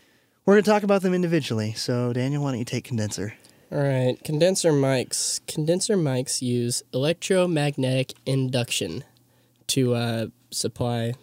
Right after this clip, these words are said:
Speaker 2: the actual sound from the polar, um, part of the capsule, which actually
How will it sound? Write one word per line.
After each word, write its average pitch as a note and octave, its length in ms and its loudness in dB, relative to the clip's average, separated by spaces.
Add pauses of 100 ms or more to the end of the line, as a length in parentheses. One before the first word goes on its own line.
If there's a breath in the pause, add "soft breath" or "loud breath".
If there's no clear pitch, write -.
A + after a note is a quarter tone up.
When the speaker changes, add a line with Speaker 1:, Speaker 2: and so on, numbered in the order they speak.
Speaker 2:
the A2+ 80 -2
actual A#2 260 -4
sound A#2 480 -2
from A#2+ 120 -6
the A2+ 60 -4
polar, A#2 460 -4 (540 soft breath)
um, A2+ 420 -2 (140)
part A#2+ 200 -2
of A2+ 60 -2
the A2 60 -8
capsule, A#2 440 -2
which A2+ 160 -4
actually A2+ 520 -4